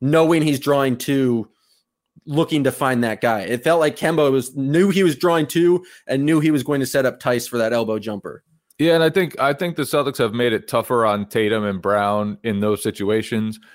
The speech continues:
Speaker 2: because they don't have a lot of scoring, they don't have a lot of playmaking. So even when they are dumping it off, it's like sometimes it's to Tristan Thompson,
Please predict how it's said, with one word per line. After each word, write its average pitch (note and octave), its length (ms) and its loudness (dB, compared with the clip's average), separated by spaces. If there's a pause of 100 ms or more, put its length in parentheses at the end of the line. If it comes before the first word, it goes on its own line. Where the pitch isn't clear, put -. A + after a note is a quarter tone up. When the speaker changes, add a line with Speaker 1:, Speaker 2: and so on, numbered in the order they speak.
(380)
Speaker 2:
because A2+ 320 0
they A#2+ 100 2
don't A#2 200 2
have A2+ 120 2
a A#2 40 2
lot A2 180 4
of A2 80 -2
scoring, G#2+ 400 0
they G2+ 80 0
don't G#2 140 0
have G#2+ 120 0
a G#2 40 0
lot G2+ 160 2
of F#2+ 80 -6
playmaking. G#2 680 -4
So A2+ 160 0
even B2+ 220 0
when A#2 140 0
they G#2+ 80 2
are A2 140 2
dumping G#2 380 -2
it G2 100 -2
off, F#2+ 320 2 (520)
it's - 180 -6
like G2+ 260 0
sometimes G#2 520 -4
it's G#2+ 100 -8
to A2 120 -10
Tristan B2+ 340 -4
Thompson, G#2+ 640 -4